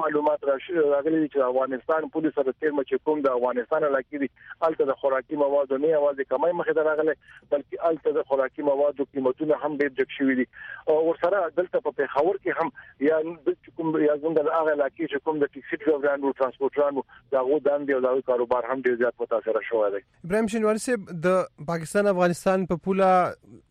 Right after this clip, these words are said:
Speaker 2: زیاتره داسې سیمې دي چې دواړه اړخونو ته د یو قوم خلک اوسیږي، آه، یا داسې دي چې هلته او د دې ځایګي د مشرانو په خپلو کې رابطې ناستې پاستې وي. د دغو خلکو لخوا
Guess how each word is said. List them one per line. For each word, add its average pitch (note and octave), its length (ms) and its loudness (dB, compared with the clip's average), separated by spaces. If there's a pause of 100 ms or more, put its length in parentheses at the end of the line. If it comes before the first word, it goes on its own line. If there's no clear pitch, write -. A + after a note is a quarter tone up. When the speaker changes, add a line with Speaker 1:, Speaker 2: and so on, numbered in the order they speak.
(120)
Speaker 2:
زیاتره E3+ 400 2
داسې E3 280 0 (100)
سیمې E3+ 260 -2
دي F#3 180 0
چې E3+ 100 -4 (200)
دواړه E3 260 2 (100)
اړخونو D3+ 520 0
ته D#3+ 480 0
د C#3 140 -4
یو D#3+ 80 0 (180)
قوم D#3 240 0 (120)
خلک D3+ 300 -2
اوسیږي، A#2+ 500 -10 (400)
آه، C3 300 2 (120)
یا D3 100 2 (100)
داسې D#3 280 -2
دي E3 100 -6
چې - 120 -10 (200)
هلته D#3+ 220 -2
او D3+ 100 0
د D3 180 -6
دې D#3 140 -2
ځایګي D#3 240 -4
د D3 120 -2
مشرانو D3+ 440 -2
په C3 100 -6
خپلو D#3 260 0
کې C3+ 180 -2
رابطې C3+ 480 -2
ناستې D3 360 -4
پاستې D3+ 340 -2
وي. D3+ 100 -6 (180)
د D3+ 120 0
دغو G3 160 2 (100)
خلکو G3 340 0
لخوا E3 320 2